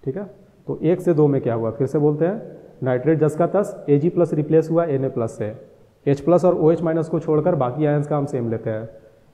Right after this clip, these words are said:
तो एजी प्लस अगर एनए प्लस से replace हुआ तो हम बोलेंगे कि molar conductivity में कोई फ़र्क नहीं पड़ा, Constant ही रह गया। तो इसको constant ही कर लो, कर लिया हमने constant। और second से third में एनए प्लस बढ़ रहा है, सीएल माइनस भी बढ़ रहा है, यानी यहाँ से increase करेगा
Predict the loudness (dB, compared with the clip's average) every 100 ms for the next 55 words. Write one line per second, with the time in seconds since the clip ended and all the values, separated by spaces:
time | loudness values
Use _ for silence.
0 | 0 2 4 2 4 4 4 4 4 2
1 | 2 0 2 0 2 0 0 -2 0 0
2 | 0 0 0 0 0 0 -2 -2 -2 0
3 | -2 0 -2 -2 -4 -4 -6 -6 -6 -8
4 | -4 -4 -2 -2 -2 -6 -6 -10 -14 -20
5 | _ _ _ _ _ _ -20 -18 -12 -10
6 | -8 -8 -6 -4 -2 0 -2 -2 -6 -14
7 | -20 -20 -20 _ -12 -8 -6 -6 -6 -6
8 | -8 -10 -12 -16 -20 _ _ _ _ -2
9 | -2 2 4 4 4 4 4 4 2 0
10 | 2 2 4 4 4 4 6 6 4 0
11 | -4 0 2 4 2 -2 -2 -2 -4 -6
12 | -6 -10 -8 -6 -4 -4 -6 -6 -6 -6
13 | -8 -8 -10 -10 -12